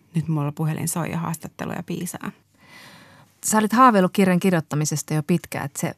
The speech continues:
Speaker 2: niin kuin vaati sitten tämän niin kuin pysäyttävän kokemuksen, että sä rohkenit tehdä sen.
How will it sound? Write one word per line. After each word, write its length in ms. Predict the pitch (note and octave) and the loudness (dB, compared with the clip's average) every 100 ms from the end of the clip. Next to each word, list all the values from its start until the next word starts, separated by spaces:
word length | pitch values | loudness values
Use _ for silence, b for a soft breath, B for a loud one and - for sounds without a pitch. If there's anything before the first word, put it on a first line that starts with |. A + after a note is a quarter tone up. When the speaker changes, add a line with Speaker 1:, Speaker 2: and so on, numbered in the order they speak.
| _ | _
Speaker 2:
niin 120 | F3 | -2
kuin 120 | E3+ F#3 | 2 6
vaati 260 | G#3+ F#3 | 6 6
sitten 280 | F3 - D#3 | 0 0 0
tämän 260 | D#3+ D3 C#3 | 2 0 -2
niin 80 | |
kuin 120 | - - | -4 -2
pysäyttävän 520 | E3+ D#3 C3+ - D#3 | 0 2 0 0 0
kokemuksen, 600 | D#3+ D#3+ C#3 D3+ - D3+ C#3 | 0 0 0 -2 -4 -4 -4
että 280 | - C#3+ - _ _ - | -4 -6 -8 _ _ -6
sä 160 | E3 | 0
rohkenit 400 | D#3+ D3+ - D3+ - | 2 0 0 0 0
tehdä 280 | D3+ - F#3 | -2 -2 -6
sen. 300 | - - | -10 -10